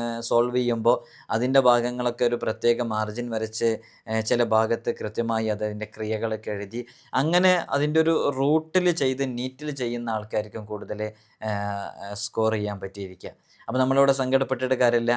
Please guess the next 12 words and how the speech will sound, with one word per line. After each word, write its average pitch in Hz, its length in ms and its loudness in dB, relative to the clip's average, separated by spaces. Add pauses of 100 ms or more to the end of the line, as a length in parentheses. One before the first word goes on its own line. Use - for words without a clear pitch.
ആൻസർ 117 440 -2
ഷീറ്റിൽ 135 280 -6
ചെയ്യേണ്ട 117 300 -4
ചില 113 200 -4
കാര്യങ്ങളുണ്ട്, 104 600 -4 (360)
അതൊക്കെ 160 280 6
നമ്മൾ 147 240 2
ഇതിൽ 131 160 2
ഉൾപ്പെടുത്തുന്നുണ്ട്. 110 880 0 (320)
കൃത്യമായി 127 440 0
മനസ്സിലാക്കണമെന്ന് 113 840 -2
ഓർമ്മപ്പെടുത്തുകയാണ്. 98 840 -6